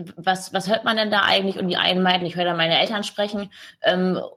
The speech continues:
und wie austauschbar und, und, und wie sprachlich doch vollkommen irgendwie, äh, äh, restriktiver Code. Und was da stattfindet, ist aber eine Selbstvergewisserung,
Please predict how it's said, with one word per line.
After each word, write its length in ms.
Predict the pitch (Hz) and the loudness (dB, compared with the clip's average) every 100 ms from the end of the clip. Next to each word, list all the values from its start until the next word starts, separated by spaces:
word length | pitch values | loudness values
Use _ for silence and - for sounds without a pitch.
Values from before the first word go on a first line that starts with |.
| _ - | _ -4
und 140 | 180 | -2
wie 120 | 175 | 0
austauschbar 880 | 151 214 240 240 214 208 202 196 196 | 2 2 0 0 0 2 2 2 2
und, 280 | 175 180 180 | -2 -4 -4
und, 160 | 180 175 | -4 -4
und 180 | 180 | -4
wie 120 | 180 180 | -2 -4
sprachlich 540 | - - 185 208 180 | -2 0 2 0 0
doch 180 | 185 180 | 0 2
vollkommen 640 | - 196 - 185 180 180 - | 0 -2 0 0 0 -4 -4
irgendwie, 460 | 170 170 175 175 | -4 -2 0 2
äh, 40 | - | 2
äh, 540 | 165 170 - 160 151 156 | 2 0 0 0 -2 -6
restriktiver 800 | 156 196 208 196 - 202 180 180 | -2 -2 0 -6 -4 0 2 2
Code. 260 | 233 247 262 - - - _ _ | 0 0 -2 -10 -20 -20 _ _
Und 120 | - 185 | -4 -2
was 120 | 196 | -2
da 80 | 190 | -2
stattfindet, 460 | 262 - 247 220 | -4 -2 -2 -2
ist 80 | 202 | 0
aber 220 | 190 196 | 2 2
eine 300 | 196 175 196 | 2 0 -2
Selbstvergewisserung, 1200 | 185 254 - - 202 196 190 196 196 196 220 180 | 0 0 -2 -2 -2 -2 -6 -4 -2 -2 -2 -6